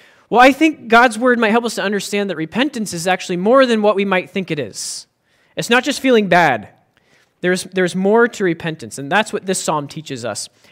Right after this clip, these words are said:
And so let's jump in and let's look at this psalm and try to understand how should the people of God repent of their sin.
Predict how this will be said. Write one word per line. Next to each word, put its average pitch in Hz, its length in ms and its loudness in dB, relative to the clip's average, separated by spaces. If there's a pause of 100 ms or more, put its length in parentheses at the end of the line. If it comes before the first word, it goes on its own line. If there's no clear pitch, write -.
And 147 100 -10
so 185 120 0
let's 220 200 0
jump 226 240 0
in 165 280 -2 (320)
and 165 100 -4
let's 170 220 -4
look 233 200 0 (100)
at 165 140 -6
this 175 140 -6
psalm 147 300 -4
and 160 80 -10
try 180 160 -2
to 180 100 -2
understand 190 480 -4
how 185 300 4
should 196 280 -4
the 156 60 -8
people 190 340 -8
of 151 140 -6
God 135 340 -2
repent 139 680 -8 (440)
of 147 160 -4
their 147 140 -4
sin. 123 460 -6